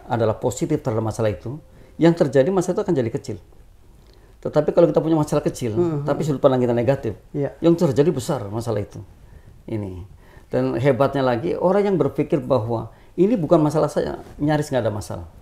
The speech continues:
Speaker 1: Nyaris nggak ada masalah.
Speaker 2: Hmm.
Speaker 1: Boleh seperti itu. Jadi, masalahnya bukan dianggap masalah, ya nggak punya masalah. <laughs> Yang, yang ada kan justru masalah kecil dibesarkan.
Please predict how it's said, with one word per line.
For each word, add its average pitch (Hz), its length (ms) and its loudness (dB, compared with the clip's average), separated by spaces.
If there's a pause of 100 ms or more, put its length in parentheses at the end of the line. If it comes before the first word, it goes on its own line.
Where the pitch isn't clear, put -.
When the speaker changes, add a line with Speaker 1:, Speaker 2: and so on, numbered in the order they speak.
(720)
Speaker 1:
Nyaris 185 240 -2
nggak 170 120 -4
ada 156 100 0
masalah. 151 280 -8
Speaker 2:
Hmm. 156 320 -6
Speaker 1:
Boleh 240 300 4
seperti 202 400 -8
itu. - 100 -14 (640)
Jadi, - 300 -10 (280)
masalahnya 160 440 2
bukan 143 220 -2
dianggap 123 240 0
masalah, 143 320 -4
ya 117 100 -2
nggak 143 160 0
punya 170 140 2
masalah. 180 400 -2 (320)
<laughs> - 400 -2 (680)
Yang, 262 180 4 (500)
yang 160 320 4
ada 160 200 6
kan 196 160 0
justru 165 320 0
masalah 165 320 2
kecil 143 240 -2
dibesarkan. 113 540 -2